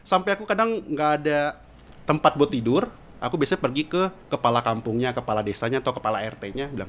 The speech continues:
"Pak, eh, numpang, eh, ini ya, minta izin lah, pengen explore tempat ini. Saya kasih tahu aja saya dari mana, tujuan saya seperti apa," kayak gitu.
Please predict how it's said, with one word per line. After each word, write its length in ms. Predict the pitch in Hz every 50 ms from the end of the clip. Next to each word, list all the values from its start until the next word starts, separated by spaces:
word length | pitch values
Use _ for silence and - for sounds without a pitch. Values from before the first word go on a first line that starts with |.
| 107 120
"Pak, 180 | - 151 160 165 - - - - - -
eh, 320 | 120 120 117 120 117 113 113
numpang, 680 | 117 120 127 131 127 - 143 143 143 139 139 139 131 -
eh, 360 | - - 139 139 139 135 131 131
ini 220 | 123 139 156 160 143
ya, 40 |
minta 200 | 135 135 - 143
izin 320 | 135 151 143 127 156 160 147
lah, 240 | 135 120 107 104 98
pengen 460 | - 117 110 113 110 110 110 110 113 - -
explore 420 | 120 117 - - - 139 143 139
tempat 300 | - 127 117 117 113 -
ini. 400 | 104 101 107 107 107 104 101 101 - - - - -
Saya 300 | - - 131 123 127 127
kasih 260 | - - 135 123 -
tahu 160 | - 131 127
aja 160 | 139 151 151 156
saya 160 | 147 151 135
dari 160 | 113 110 113
mana, 380 | 107 110 104 107 117 123 135 135
tujuan 260 | 135 117 110 113 113
saya 240 | 110 - 110 120 127
seperti 320 | 131 - - 113 - 117
apa," 480 | 98 95 95 - - 120 123 127 120 113
kayak 240 | 110 101 92 87
gitu. 240 | 82 - 107 101 -